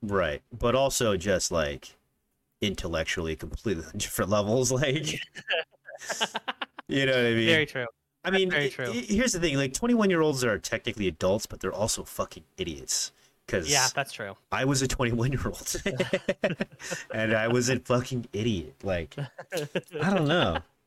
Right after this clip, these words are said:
Speaker 1: I, I just feel like at that age is when you just, you're the, you mi-, you might be the most dumb at that age, 'cause, like, now you
Speaker 2: Right?
Speaker 1: can
Speaker 2: 'Cause
Speaker 1: drink.
Speaker 2: yeah, you have the
Speaker 1: and, and
Speaker 2: freedom at that point.
Speaker 1: Yeah, and, like, but you also have zero real experience, you know?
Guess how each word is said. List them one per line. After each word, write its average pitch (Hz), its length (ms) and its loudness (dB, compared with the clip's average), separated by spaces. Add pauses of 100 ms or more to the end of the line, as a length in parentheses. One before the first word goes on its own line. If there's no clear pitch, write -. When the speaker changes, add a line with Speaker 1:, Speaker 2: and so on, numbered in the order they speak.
(680)
Speaker 1:
I, 120 220 4
I 123 80 4
just 139 140 0
feel 160 140 2
like 143 220 2
at 131 100 0
that 123 220 4
age 123 260 2
is 101 160 0
when 101 160 2
you 92 140 4
just, 90 240 0
you're 87 220 0 (200)
the, 85 140 -2 (320)
you 107 140 0
mi-, 123 180 2
you 135 120 2
might 208 160 0
be 226 80 2
the 127 120 2
most 82 500 -4
dumb 71 180 -6
at 69 140 -10
that 69 140 -8
age, 67 260 -10
'cause, 71 240 -10
like, 71 220 -8
now 98 160 0
you 135 80 4
Speaker 2:
Right? 180 140 4
Speaker 1:
can 127 60 0
Speaker 2:
'Cause 101 60 -2
Speaker 1:
drink. 95 480 0 (480)
Speaker 2:
yeah, 156 200 -2
you 147 120 -2
have 190 140 2
the 185 60 -2
Speaker 1:
and, 151 60 -6
and 190 60 -6
Speaker 2:
freedom 156 300 0
at 110 80 -10
that 107 180 -4
point. 107 220 -6
Speaker 1:
Yeah, 80 380 0
and, 92 200 0
like, 90 240 0
but - 160 -4
you 107 140 4
also 135 180 2
have 101 160 0
zero 92 360 0
real 85 360 0
experience, 76 640 -4
you 82 60 -6
know? 73 260 -8